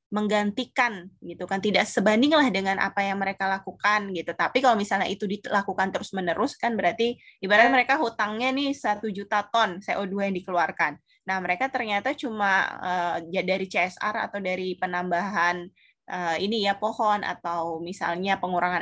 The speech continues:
emisi, nah itu yang mereka lakukan misalnya, eh, satu kilogram, eh, C O dua misalnya kan nggak sebanding. Tapi dengan dilakukan terus-menerus harapannya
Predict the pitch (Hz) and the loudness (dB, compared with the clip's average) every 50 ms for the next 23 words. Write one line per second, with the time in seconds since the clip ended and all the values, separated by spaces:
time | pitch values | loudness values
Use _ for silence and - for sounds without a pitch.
0 | - 175 175 170 180 - 240 240 220 190 185 - 233 233 220 202 180 185 - 185 | 0 0 -2 -4 -4 -4 -2 -2 -2 -2 -2 -2 -2 0 0 0 -2 0 0 -2
1 | 175 185 233 185 180 226 233 226 214 - 185 185 190 208 233 247 254 254 - _ | -2 -2 -4 -4 -4 -2 -2 -2 -4 -4 -4 -2 0 2 2 2 2 0 -4 _
2 | _ _ _ _ - - 170 170 160 160 170 180 - - 190 190 - 202 - - | _ _ _ _ -10 -6 -4 -2 0 0 -2 -2 0 0 0 0 -2 -4 -2 0
3 | 202 202 196 190 208 214 214 196 180 160 156 190 175 - - - - - 165 160 | 0 0 0 2 2 2 2 2 0 -2 -6 -8 -8 -10 -12 -12 -10 -8 -6 -6
4 | 170 - - - 180 185 180 175 180 196 196 170 156 156 - 156 143 151 160 - | -6 -2 2 2 4 4 4 4 6 6 8 6 6 4 0 0 -2 0 2 2
5 | 233 226 190 151 - - 175 170 151 151 160 160 170 170 170 - 294 262 247 214 | 2 4 4 2 2 0 -2 -4 -4 -4 -4 -4 -2 -2 0 2 2 2 4 2
6 | 196 190 185 175 175 - 185 170 170 170 185 202 - 185 175 170 160 - 190 240 | 2 2 2 0 -2 -2 -4 -6 -6 -6 -8 -8 -6 -4 -4 -4 -4 -2 -4 -2
7 | - 262 185 180 165 - - - - - - 175 202 240 | 0 2 2 2 0 0 0 0 -2 0 2 4 4 4